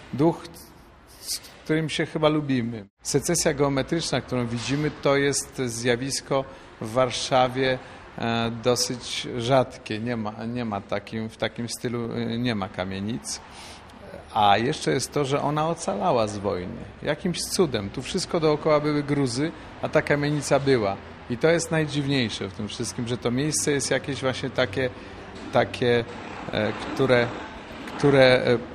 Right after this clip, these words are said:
pozostało. Dlatego chciałbym, żeby teatr Kamienica, on się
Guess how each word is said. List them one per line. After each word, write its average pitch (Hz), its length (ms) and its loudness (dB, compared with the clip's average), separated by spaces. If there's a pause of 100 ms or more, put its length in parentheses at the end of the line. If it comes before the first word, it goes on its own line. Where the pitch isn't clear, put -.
pozostało. 120 800 6 (680)
Dlatego 131 380 2
chciałbym, 135 440 4
żeby 127 380 2 (360)
teatr 139 440 6
Kamienica, 127 580 2
on 107 100 -2
się 117 200 0